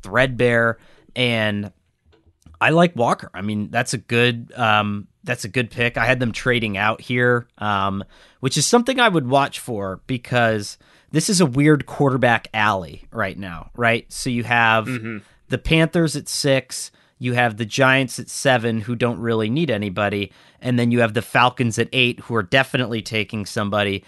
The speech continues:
Speaker 1: the Seahawks at nine, who might but probably won't take somebody,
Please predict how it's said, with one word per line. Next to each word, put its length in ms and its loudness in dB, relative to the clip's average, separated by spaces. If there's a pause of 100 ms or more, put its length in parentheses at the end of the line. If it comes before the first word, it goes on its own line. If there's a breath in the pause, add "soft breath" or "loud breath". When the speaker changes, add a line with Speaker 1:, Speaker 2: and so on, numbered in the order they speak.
(120 soft breath)
Speaker 1:
the 80 -10
Seahawks 540 -2
at 100 -8
nine, 360 -4
who 120 -8
might 500 -2
but 180 -8
probably 420 0
won't 260 -4
take 220 -8
somebody, 480 -4